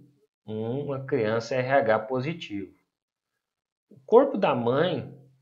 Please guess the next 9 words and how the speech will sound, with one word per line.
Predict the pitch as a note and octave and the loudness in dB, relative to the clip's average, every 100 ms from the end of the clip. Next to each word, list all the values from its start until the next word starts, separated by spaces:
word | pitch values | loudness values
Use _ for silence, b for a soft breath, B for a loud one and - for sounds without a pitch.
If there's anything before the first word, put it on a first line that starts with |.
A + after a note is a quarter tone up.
| _ _ _ _ _ _ | _ _ _ _ _ _
ele | - B2+ | -8 -6
não | D3 D3 F3+ | -2 0 0
conhece | F#3 A#3+ A#3 C#3+ C#3 F3+ - | -2 -2 2 2 2 0 -2
a | C#3 | -2
proteína | C3 C3 C3+ C#3+ A2+ B2 D3 | -2 -4 0 -2 -2 -4 -2
ou | A2 | -2
fator | A2 C3+ B2+ - A2 | -2 0 -2 0 2
R | A#2+ C3 F3 | 2 2 -2
H, | A#3 D3 G2+ - | -2 0 0 -4